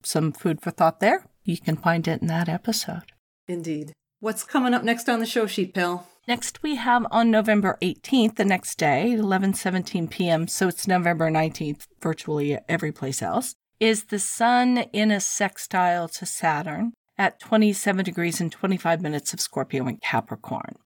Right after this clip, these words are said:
Speaker 1: What I felt about this one was it was about acting with confidence. That's the Sun. And that in doing that, we should receive offers or opportunities that could possibly even contribute to an increase in our status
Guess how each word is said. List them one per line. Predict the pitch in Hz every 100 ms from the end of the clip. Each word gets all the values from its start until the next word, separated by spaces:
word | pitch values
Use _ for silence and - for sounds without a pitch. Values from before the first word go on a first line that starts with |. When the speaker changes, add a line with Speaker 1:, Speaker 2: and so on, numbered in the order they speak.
| _ _ _ -
Speaker 1:
What | 285 403
I | 381
felt | 311 277 269
about | 233 208 208
this | 196 -
one | 190 175
was | 170 170
it | 175
was | 170 180
about | 175 - -
acting | 180 - 196 175
with | 156 -
confidence. | 160 139 - 107 - - -
That's | - 160 - -
the | 139
Sun. | - - 73 62 - - _ _ _ -
And | 220
that | 208
in | 208 196
doing | 160 214 196 185
that, | 160 277 269 190 185
we | 202 196
should | 180 202 175
receive | 180 165 - 151 - -
offers | 208 196 - 180 170 -
or | 180 -
opportunities | 175 - 165 - 233 240 208 - - - 214 - - -
that | 226 226
could | 247 220 214
possibly | - 285 - - 240
even | 226 208 202 185 175 170 -
contribute | - 196 - 185 170 -
to | - 170 151 143 165 _
an | 190 180
increase | 202 196 - - 180 175 -
in | 240
our | 160 123
status | - - 165 135 - - -